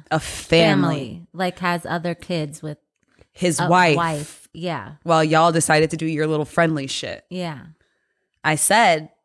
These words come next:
Speaker 1: "That would be very difficult for me."
Speaker 2: Yeah.
Speaker 1: Which made me kind of realize that it's, it's an ideal situation for now, but
Speaker 2: Yeah.
Speaker 1: it may not be an ideal situation
Speaker 2: Because
Speaker 1: for later.
Speaker 2: also, I mean, maybe just in thinking about this,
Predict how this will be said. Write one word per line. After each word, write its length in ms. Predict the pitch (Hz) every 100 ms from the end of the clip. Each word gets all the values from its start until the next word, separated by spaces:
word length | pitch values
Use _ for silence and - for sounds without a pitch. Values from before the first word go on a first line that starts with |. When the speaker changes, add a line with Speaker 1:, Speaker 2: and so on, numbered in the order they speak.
| _ _ _
Speaker 1:
"That 200 | - 156
would 120 | 165 156
be 100 | 156
very 260 | 135 139
difficult 520 | 151 156 190 226 165 -
for 160 | 127 -
me." 200 | - _ _ -
Speaker 2:
Yeah. 300 | 170 151 156 151 _ _ _ _ -
Speaker 1:
Which 240 | 156 139
made 180 | 147 147
me 220 | 151 147 -
kind 380 | - - 143 143
of 160 | 143 147
realize 640 | 208 226 202 147 143 147
that 140 | 143 -
it's, 180 | 208 - 110 - _ _ _ _
it's 100 | -
an 160 | 165 120
ideal 440 | 180 180 147 156
situation 680 | 180 185 - 170 160 - 135
for 160 | 127 127
now, 480 | 127 139 123 120 127 _
but 120 | 160
Speaker 2:
Yeah. 200 | 160 160
Speaker 1:
it 20 | 185
may 180 | 196 180
not 240 | 165 151
be 160 | 151 147
an 80 | 139
ideal 320 | 135 135 127
situation 500 | 131 - 123 123 240
Speaker 2:
Because 200 | 262 262
Speaker 1:
for 80 | -
later. 100 | -
Speaker 2:
also, 420 | 240 254 240 226
I 160 | 175
mean, 260 | 208 214 208
maybe 380 | 208 208 202 202
just 240 | 196 190
in 160 | 185 170
thinking 380 | 185 185 196 190
about 260 | 180 170
this, 300 | 175 170 -